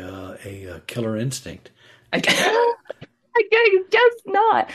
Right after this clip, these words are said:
Speaker 2: But in my brain, I, it's like, I know what I'm supposed to do, but every once in a while, you just sort of freeze up.
Speaker 1: Yeah. Well, if it comes very, v-, comes at you, uh, quickly,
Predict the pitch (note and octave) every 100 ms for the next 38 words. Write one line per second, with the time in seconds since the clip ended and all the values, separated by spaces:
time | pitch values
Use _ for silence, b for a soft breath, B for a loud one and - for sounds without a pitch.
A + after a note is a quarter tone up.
0 | B B B E4 E4 D#4+ D4+ A#3 D#4+ F4+
1 | A3+ F#3+ G3 E3+ F3+ F3 C4 C4 E3 D#3
2 | - E3+ C4 F3+ D#3+ D3+ D#3+ G3+ G3+ D#3+
3 | B3+ G#3 D#3 C#3+ C#3 D3+ E3 E3 C3+ C#3+
4 | D3+ D#3 - E3 - - - _ _ _
5 | G#2+ G2+ E2+ - _ _ _ _ _ _
6 | _ _ _ _ _ A3+ E3+ C3 - A#2
7 | A2+ A#2 G#2 G2 G#2+ - - B2 A2+ -
8 | A#2 G#2 G2+ F#2+ - C#3+ C#3+ G2 F#2+